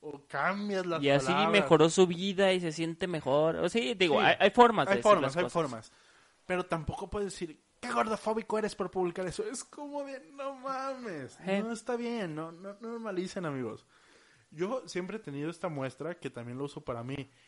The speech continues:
Speaker 1: En el momento que no quepo en un lugar o no hay ropa, sé que me tengo que poner a dieta. Tal cual.
Speaker 2: Eh.
Speaker 1: Te dije, ya empezaba a, a batallar para ropa, ya me puse a dieta, ya bajé como diez kilos por ahí.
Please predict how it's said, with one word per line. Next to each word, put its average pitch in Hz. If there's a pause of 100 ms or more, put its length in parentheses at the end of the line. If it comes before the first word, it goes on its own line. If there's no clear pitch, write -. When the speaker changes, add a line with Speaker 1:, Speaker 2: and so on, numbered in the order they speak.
Speaker 1:
En 139
el 147
momento 170
que 147
no 143
quepo 170
en 156
un 151
lugar 151 (460)
o 147
no 139
hay 147 (100)
ropa, 151
sé 127
que -
me 131
tengo 120
que 123
poner 120
a 139
dieta. 220 (760)
Tal 123
cual. 175
Speaker 2:
Eh. 156 (340)
Speaker 1:
Te 139
dije, 151
ya 135
empezaba 147
a, 123 (280)
a 123
batallar 120
para 151
ropa, 127
ya 123
me 120
puse 120
a 135
dieta, 135
ya 131
bajé 120 (640)
como 117
diez 123
kilos 120
por 110
ahí. 117